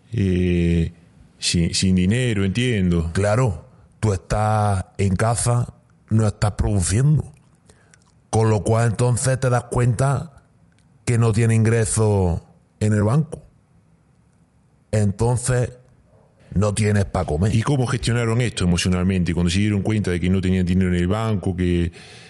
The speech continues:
Speaker 1: que esa cuenta se agotaba y, y, y no tenían para ir a comprar?
Speaker 2: Hombre, Amadeo, tú no sé si te has visto una situación así,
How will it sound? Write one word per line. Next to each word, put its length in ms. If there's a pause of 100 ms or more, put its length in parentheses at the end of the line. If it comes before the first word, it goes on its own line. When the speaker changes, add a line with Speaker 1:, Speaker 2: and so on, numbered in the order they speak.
(100)
Speaker 1:
que 100
esa 100
cuenta 240
se 80
agotaba 760
y, 920
y, 260
y 120
no 120
tenían 360
para 160
ir 120
a 60
comprar? 720
Speaker 2:
Hombre, 280
Amadeo, 380
tú 140
no 80
sé 320
si 180
te 80
has 80
visto 240
una 140
situación 420
así, 320